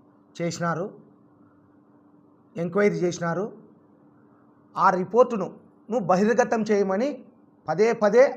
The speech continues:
అడుగుతా ఉన్నా. నువ్వు ఆ బహిర్గతం చేసి అవినీతి పైన మాట్లాడు, నెక్స్ట్ ఎప్పుడైనా మాట్లాడేటప్పుడు. ఆ రిపోర్టు బహిర్గతం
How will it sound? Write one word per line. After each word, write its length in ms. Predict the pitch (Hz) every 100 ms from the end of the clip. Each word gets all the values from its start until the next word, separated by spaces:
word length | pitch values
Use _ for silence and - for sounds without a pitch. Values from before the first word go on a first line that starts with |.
| -
అడుగుతా 360 | 165 185 202 196
ఉన్నా. 280 | 170 156 160 - - _ _ _ _ _ _ _ _ _ _ _ _ _ -
నువ్వు 120 | 220 175
ఆ 40 | 175
బహిర్గతం 500 | 185 247 262 269 240 220
చేసి 300 | 254 285 220 - - - _ _ 180
అవినీతి 380 | 202 240 233
పైన 220 | 214 214 247
మాట్లాడు, 600 | 185 185 185 170 170 170 -
నెక్స్ట్ 260 | 165 170 208
ఎప్పుడైనా 380 | 170 185 185 190
మాట్లాడేటప్పుడు. 800 | 160 156 160 147 139 123 110 - _ _ _ _ _ _ _
ఆ 140 | - 208
రిపోర్టు 420 | 208 - 254 285 254
బహిర్గతం 600 | 214 214 226 240 233